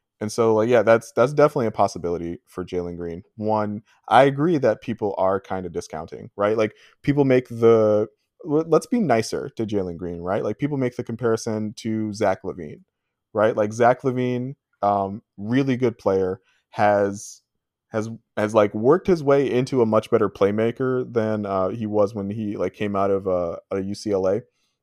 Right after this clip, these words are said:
Um, but, like, Zach LaVine is also, like, really struggled to win consistently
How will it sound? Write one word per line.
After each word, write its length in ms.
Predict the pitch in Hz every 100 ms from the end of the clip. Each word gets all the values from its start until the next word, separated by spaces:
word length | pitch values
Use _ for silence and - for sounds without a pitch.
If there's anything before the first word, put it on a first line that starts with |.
| _ 98
Um, 340 | 95 90 92 - _ _ _ -
but, 100 | 110
like, 220 | 107 107
Zach 300 | 110 110 123
LaVine 240 | 117 123
is 100 | 110
also, 400 | 101 104 98 92
like, 200 | 85 82 - 107 131 _ 120
really 240 | 101 98 95
struggled 420 | - 95 90 90
to 140 | 87
win 420 | 82 95 92 85 92
consistently 800 | - 95 90 - - 80 71 76